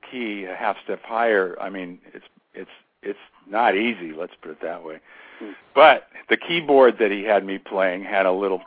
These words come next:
Speaker 1: transpose knob. <laughs> So I, luckily I just, uh,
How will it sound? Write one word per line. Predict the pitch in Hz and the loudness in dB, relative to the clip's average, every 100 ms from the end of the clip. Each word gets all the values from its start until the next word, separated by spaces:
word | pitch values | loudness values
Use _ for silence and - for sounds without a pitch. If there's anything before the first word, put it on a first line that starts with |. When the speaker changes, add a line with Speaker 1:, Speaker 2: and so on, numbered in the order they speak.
| - | -8
Speaker 1:
transpose | 113 104 - - 107 110 104 | -4 -4 -6 -6 -4 -4 -8
knob. | 87 82 82 76 - - - - - - - - | -6 -2 -2 -2 -6 -20 -20 -20 -20 -18 -4 0
<laughs> | 180 - 151 - - 135 | 2 0 -2 -4 -8 -4
So | - 110 | 2 6
I, | 117 | 4
luckily | 135 120 147 147 120 101 | 6 6 8 8 6 6
I | 95 | 4
just, | 98 107 - 104 | 2 -10 -6 0
uh, | 90 | 2